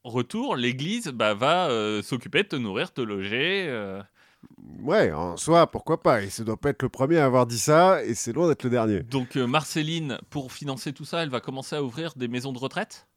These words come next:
Speaker 2: Ouais.
Speaker 1: qui vont lui permettre de gagner un peu d'argent, euh.
Speaker 2: Ouais, puis c'est plus facile pour un vieux de donner tout ce qu'il a, de toute
Speaker 1: Voilà.
Speaker 2: façon.
Speaker 1: Lui, il va faire plutôt du porte-à-porte, hein, il va vendre des singes.
Speaker 2: <laughs> Il va vendre des singes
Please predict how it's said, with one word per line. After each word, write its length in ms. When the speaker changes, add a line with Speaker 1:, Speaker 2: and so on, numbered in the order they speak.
Speaker 2:
Ouais. 320
Speaker 1:
qui 100
vont 80
lui 80
permettre 300
de 80
gagner 200
un 60
peu 120
d'argent, 600
euh. 160
Speaker 2:
Ouais, 140
puis 80
c'est 140
plus 160
facile 300
pour 180
un 80
vieux 140
de 60
donner 200
tout 100
ce 60
qu'il 140
a, 40
de 40
toute 120
Speaker 1:
Voilà. 280
Speaker 2:
façon. 80
Speaker 1:
Lui, 540
il 200
va 920
faire 220
plutôt 280
du 100
porte-à-porte, 720
hein, 180
il 120
va 140
vendre 200
des 100
singes. 320
Speaker 2:
<laughs> 80
Il 100
va 40
vendre 220
des 120
singes 440